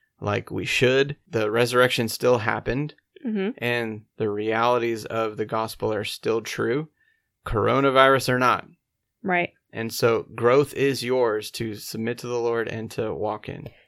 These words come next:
Speaker 2: And obedience brings joy.
Speaker 1: Yeah.
Speaker 2: Like, all of this, none of this should be, none of this repentance should be brought about by fear, although the fear of the Lord is the beginning of wisdom.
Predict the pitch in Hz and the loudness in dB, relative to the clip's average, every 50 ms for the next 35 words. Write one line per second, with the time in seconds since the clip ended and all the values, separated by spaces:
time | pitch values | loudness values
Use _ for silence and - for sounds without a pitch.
0 | _ _ - - 226 220 226 214 190 196 208 214 220 233 247 254 262 254 - _ | _ _ -2 0 4 6 6 4 4 2 0 0 2 2 2 2 0 -2 -2 _
1 | 202 196 208 208 214 214 - _ _ _ - 180 170 156 131 76 76 - 208 _ | 2 2 2 2 0 -2 -4 _ _ _ 2 4 4 4 4 0 -2 -4 -8 _
2 | _ _ _ _ _ 123 113 107 107 107 107 - - 226 - - - 202 202 226 | _ _ _ _ _ -6 -6 -4 -4 -6 -8 -8 -10 -10 -8 -2 0 4 4 8
3 | 254 277 269 233 240 240 240 - - - 220 226 254 277 311 294 226 233 226 226 | 8 8 8 8 8 6 6 2 -2 2 6 6 8 8 8 8 8 6 6 6
4 | - 220 208 190 202 208 202 196 196 190 - 202 208 240 254 254 - 214 - - | 0 -4 -4 -2 -2 -2 0 0 0 0 2 2 2 2 2 2 2 0 0 0
5 | 240 214 214 208 190 185 190 185 - - - - - - - _ _ - - 226 | -2 0 2 2 2 0 0 -4 -6 -10 -14 -20 -20 -20 -20 _ _ 0 2 6
6 | 208 220 208 185 202 196 190 202 208 196 190 190 190 180 - - 190 185 180 180 | 6 6 4 6 4 6 6 6 6 6 8 6 6 6 4 2 2 2 2 0
7 | 180 - - - 233 233 202 180 165 165 - - 196 202 196 190 185 - - 220 | -2 -8 -6 -2 0 2 4 4 4 4 2 4 4 4 4 4 2 0 2 4
8 | 208 208 196 190 185 185 185 185 - - 214 202 - 196 185 190 185 185 185 185 | 4 4 4 4 4 4 4 4 4 2 2 4 4 4 4 4 4 4 2 4
9 | 180 170 170 185 185 190 202 196 190 160 143 135 147 185 | 2 0 -2 0 2 2 2 2 2 -2 -2 -2 -2 -4